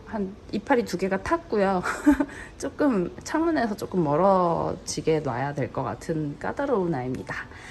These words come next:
얘는 제가 흰색만 따로 마블킨 쪽에서 흰색 줄기만 뽑아가지고 키우는 애고요.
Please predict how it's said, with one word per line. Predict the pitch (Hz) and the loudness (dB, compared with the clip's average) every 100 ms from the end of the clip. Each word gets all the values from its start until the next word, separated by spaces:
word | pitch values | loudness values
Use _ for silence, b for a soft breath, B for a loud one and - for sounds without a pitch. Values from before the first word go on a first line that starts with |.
| B B B - | B B B -6
얘는 | 214 247 269 | 0 4 4
제가 | 240 180 170 185 | 4 2 2 2
흰색만 | 381 466 494 427 294 269 254 | 2 2 2 6 6 4 4
따로 | 233 277 277 247 | 4 4 6 6
마블킨 | 180 165 233 233 240 214 196 | 6 6 4 4 0 0 0
쪽에서 | 196 190 202 285 214 | 0 2 4 6 6
흰색 | 240 339 359 370 - | 6 4 6 2 0
줄기만 | 202 190 185 180 180 | 0 2 4 4 4
뽑아가지고 | 269 247 214 190 160 156 160 202 175 | 4 4 4 0 -2 0 2 2 -2
키우는 | - 156 277 175 | -2 0 2 2
애고요. | 131 156 208 | 0 2 2